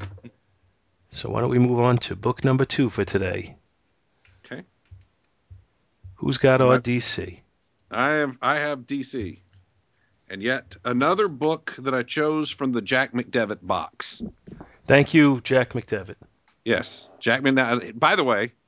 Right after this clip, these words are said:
Speaker 2: since, uh, you know, since he's made this possible, we should plug his latest book, Starhawk, in bookstores everywhere and on Amazon dot com, which you can get through the Two True Freaks website.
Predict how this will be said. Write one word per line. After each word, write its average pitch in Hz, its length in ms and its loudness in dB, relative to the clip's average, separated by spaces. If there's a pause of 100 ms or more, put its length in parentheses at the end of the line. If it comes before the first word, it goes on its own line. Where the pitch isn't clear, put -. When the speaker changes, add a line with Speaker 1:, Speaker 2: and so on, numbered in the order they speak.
(140)
Speaker 2:
since, - 320 -4
uh, 127 100 -2
you 120 120 0
know, 90 160 -4 (600)
since - 240 -6
he's 110 260 0
made 117 300 4
this 110 180 0
possible, 98 560 -2 (680)
we 98 80 -4
should 95 180 -6
plug 113 260 2
his 101 200 -4
latest 98 380 -4
book, 90 280 -6 (120)
Starhawk, 107 680 0 (1300)
in 247 180 6
bookstores 170 680 4
everywhere 123 580 0 (640)
and 107 180 -6
on 95 80 -6
Amazon 95 340 -6
dot 95 220 -4
com, 92 180 -4
which 98 140 -10
you 95 60 -8
can 95 80 -6
get 92 120 -4
through 101 140 -8
the 95 80 -12
Two 90 160 -6
True 85 180 -8
Freaks 76 260 -10
website. - 340 -10